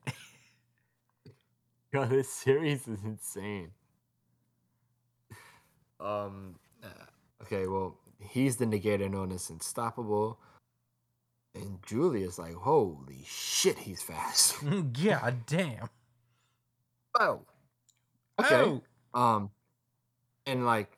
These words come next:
Speaker 2: so Fuko's trying to explain what his ability is, and she's, he's like, you know, he's unstoppable. Um, he negates the ability to stop, which causes him to accelerate instead.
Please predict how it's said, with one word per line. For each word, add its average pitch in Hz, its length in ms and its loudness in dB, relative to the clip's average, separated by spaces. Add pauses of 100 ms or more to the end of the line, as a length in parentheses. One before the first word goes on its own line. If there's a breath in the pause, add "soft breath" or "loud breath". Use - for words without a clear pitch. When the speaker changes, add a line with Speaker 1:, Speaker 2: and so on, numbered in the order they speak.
(100)
Speaker 2:
so 110 680 2
Fuko's 165 320 2
trying 131 200 0
to 117 40 -2
explain 117 340 -4
what 113 100 0
his 98 120 -6
ability 107 460 -2
is, 101 180 -4
and 202 80 -10
she's, - 360 -12 (340 soft breath)
he's 104 160 -8
like, 101 220 -4
you 117 60 -4
know, 101 100 -4
he's 110 160 -4
unstoppable. 98 920 -4
Um, 85 380 -12 (760 soft breath)
he 107 140 -2
negates 98 380 -4
the 101 80 -4
ability 123 260 0
to 123 60 0
stop, 117 360 0
which - 200 -12
causes 101 380 -2
him 104 140 -4
to 92 120 -8
accelerate 87 440 -6
instead. 107 580 -2